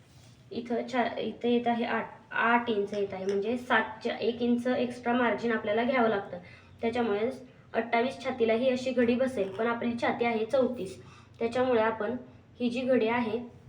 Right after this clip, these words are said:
ती या पद्धतीने घालणार आहोत. तर ही बघा, साडेआठ इंच छातीचा चौथा भाग, चौतीसचा चौथा भाग साडेआठ इंच,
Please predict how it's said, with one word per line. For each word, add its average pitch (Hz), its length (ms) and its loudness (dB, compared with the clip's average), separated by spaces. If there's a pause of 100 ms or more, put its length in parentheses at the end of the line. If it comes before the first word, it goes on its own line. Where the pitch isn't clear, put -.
(1500)
ती - 340 -6 (720)
या 240 140 4
पद्धतीने 220 500 0
घालणार 233 400 0
आहोत. 180 200 -4 (1200)
तर 247 260 2
ही 262 160 -6
बघा, 208 240 -2 (1900)
साडेआठ 240 440 4
इंच 247 240 -2 (360)
छातीचा 226 340 0
चौथा 247 340 0
भाग, 165 160 -6 (120)
चौतीसचा 233 580 -2
चौथा 240 360 0
भाग 240 220 0
साडेआठ 220 540 2
इंच, 190 280 -4